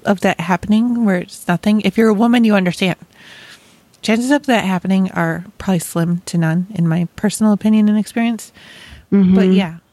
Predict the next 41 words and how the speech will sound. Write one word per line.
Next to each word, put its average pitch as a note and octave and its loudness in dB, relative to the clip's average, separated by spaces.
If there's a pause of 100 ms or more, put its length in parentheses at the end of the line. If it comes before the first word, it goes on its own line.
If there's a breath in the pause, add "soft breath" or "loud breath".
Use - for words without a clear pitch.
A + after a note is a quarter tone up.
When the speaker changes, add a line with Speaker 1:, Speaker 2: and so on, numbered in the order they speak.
(140)
Speaker 1:
I A3+ 0
burn A3+ -2
dinner, G3+ -4 (180)
like, G#3 -12
every G#3 -2
other G3 -2
day. E3 -12 (800)
Speaker 2:
One A3+ 0
time C4 -2
I B3+ 2
put A3+ 0
on G#3+ 0
Facebook, A3 -2
I G3 2
burned G3 0
the F#3 -2
pasta, F#3+ -2 (280 loud breath)
and G3+ 0
I G#3 2
didn't A3 2
burn G#3 2
the F#3+ 0
pasta, G#3 -2
like, F#3+ 0
in F#3+ -2
a F3+ 0
pan. A3 0
I D#3+ -4
actually G3 -6
caught G3 -2
the F#3+ -4
box F#3 -2
of E3+ -6
pasta G#3 -2
on F3 -2
fire G3+ 0
from A3 0
the G3+ 2
Speaker 1:
Mm-hmm. A#3 -4
Speaker 2:
gas A#3 -2
stove. B3 -2